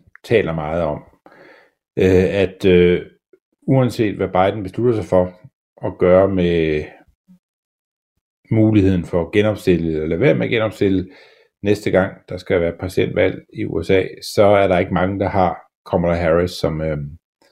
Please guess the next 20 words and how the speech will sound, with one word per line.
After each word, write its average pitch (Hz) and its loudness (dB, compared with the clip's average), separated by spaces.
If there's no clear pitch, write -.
som 92 -6
favorit 92 0
til 85 -2
at, - -8
øh, 76 0
at - -4
være 78 0
den, 92 2
øh, 78 -2
der 90 0
i 101 -12
så 98 -4
fald 85 -2
skulle, 76 -6
øh, - -2
repræsentere 90 -2
demokraterne, 82 -2
hvis, 78 -10
hvis, - -10
øh, - -4